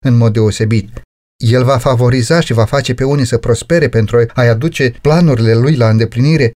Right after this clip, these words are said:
și va aduce necazuri pentru alții, făcând pe oameni să creadă că Dumnezeu este acela care îi chinuiește.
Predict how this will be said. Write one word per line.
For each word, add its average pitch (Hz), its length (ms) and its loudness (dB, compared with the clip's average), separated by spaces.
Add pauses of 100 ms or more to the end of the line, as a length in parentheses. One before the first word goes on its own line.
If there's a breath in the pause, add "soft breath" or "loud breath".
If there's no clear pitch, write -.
(280)
și 127 180 -2
va 131 120 2
aduce 151 320 0
necazuri 185 520 0
pentru 135 300 0
alții, 113 260 0
făcând 123 340 -4
pe 131 100 0
oameni 143 360 2
să - 120 -2
creadă 143 320 -2
că 147 120 -2
Dumnezeu 131 440 0
este 170 240 0
acela 123 320 0
care 113 180 0
îi 104 60 0
chinuiește. 107 640 0